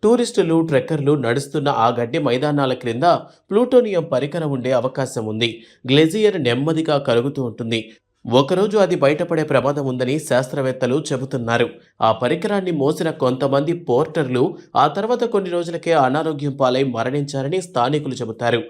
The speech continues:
అయితే ఇందుకు సంబంధించి ప్రత్యక్ష సాక్షులు ఎవరూ లేకపోయినా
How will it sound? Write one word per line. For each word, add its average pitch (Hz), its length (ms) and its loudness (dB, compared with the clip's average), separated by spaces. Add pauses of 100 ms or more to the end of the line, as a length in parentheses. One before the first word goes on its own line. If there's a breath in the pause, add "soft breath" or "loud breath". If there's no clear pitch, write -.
(180)
అయితే 120 440 -2 (220 loud breath)
ఇందుకు 190 240 2
సంబంధించి 208 560 0
ప్రత్యక్ష 170 480 -4
సాక్షులు 147 600 0
ఎవరూ 131 320 0
లేకపోయినా 131 680 -2